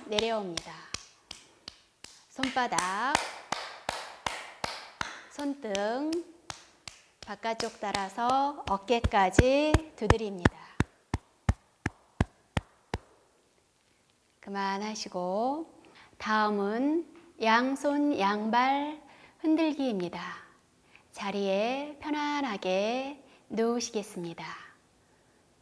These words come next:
이 동작은 전신의 경락을 열어서 내부의 장부 순환을 원활히 해주는 동작입니다.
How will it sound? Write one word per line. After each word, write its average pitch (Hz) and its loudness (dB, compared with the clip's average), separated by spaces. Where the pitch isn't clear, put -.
이 247 6
동작은 240 4
전신의 233 4
경락을 214 6
열어서 202 2
내부의 214 4
장부 226 4
순환을 240 4
원활히 240 4
해주는 240 0
동작입니다. 170 -2